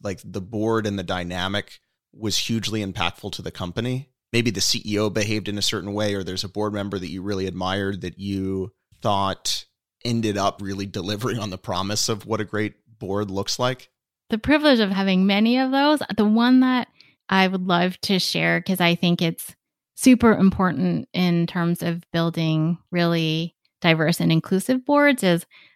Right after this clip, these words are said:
Speaker 2: I had the privilege of working with Fred Ball, who was the lead independent at SendGrid.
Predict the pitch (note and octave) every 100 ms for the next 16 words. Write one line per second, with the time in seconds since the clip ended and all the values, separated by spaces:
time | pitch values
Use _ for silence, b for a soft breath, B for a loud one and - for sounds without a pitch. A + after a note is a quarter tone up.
0 | - G3 G3+ G3 A3+ A3 G#3+ F#3+ F3+ F3
1 | F#3 E3+ - F3+ E3+ - D#3+ D#3+ D#3+ E3+
2 | F3+ E3+ E3 - E3+ E3 E3 E3 E3+ -
3 | D#3+ E3 E3 - E3 E3 - E3 F3 G#3+
4 | A#3+